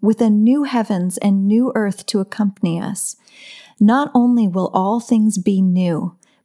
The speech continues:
but our appetite for enjoying newness will also be new.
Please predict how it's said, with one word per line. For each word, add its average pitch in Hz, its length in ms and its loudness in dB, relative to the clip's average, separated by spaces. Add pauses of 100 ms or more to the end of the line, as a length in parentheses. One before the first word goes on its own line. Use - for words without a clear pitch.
but 226 240 -2
our 277 520 0
appetite 262 760 0
for 226 140 0
enjoying 226 760 0
newness 226 460 0
will 226 260 0
also 262 420 0
be 240 240 2
new. 247 540 2